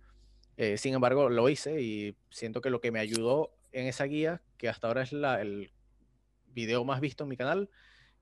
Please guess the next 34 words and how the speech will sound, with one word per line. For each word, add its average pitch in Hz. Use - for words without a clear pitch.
es 117
el, 107
la 107
primicia. 117
Entonces 127
me 127
di 123
cuenta 170
que 123
la 120
primicia 135
es 123
algo 151
que 143
es 120
muy 143
importante 120
en 139
Tibia, 160
porque 113
había 117
estado 143
estudiando 139
desde 127
hacía 127
meses 156
como 117
que 110
cuáles 123
videos 135
pegaban 139
y 127
cuáles 120
no. 127